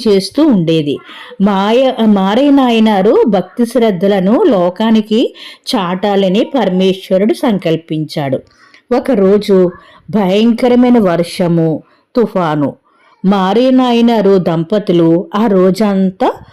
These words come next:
పస్తులు ఉన్నారు. ఇంట్లో ఒక్క బియ్యం గింజ కూడా లేదు.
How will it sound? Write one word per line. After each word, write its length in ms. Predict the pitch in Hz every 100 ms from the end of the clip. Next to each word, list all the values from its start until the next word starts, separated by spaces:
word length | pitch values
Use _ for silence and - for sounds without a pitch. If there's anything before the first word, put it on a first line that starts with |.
| - -
పస్తులు 440 | 220 214 - 226 202
ఉన్నారు. 560 | 175 170 165 156 143 - - - 214
ఇంట్లో 420 | 233 240 262 294
ఒక్క 400 | 285 262 - 240
బియ్యం 480 | 180 196 180 233 226
గింజ 320 | 233 226 214
కూడా 360 | 220 196 190 262
లేదు. 480 | 233 180 165 160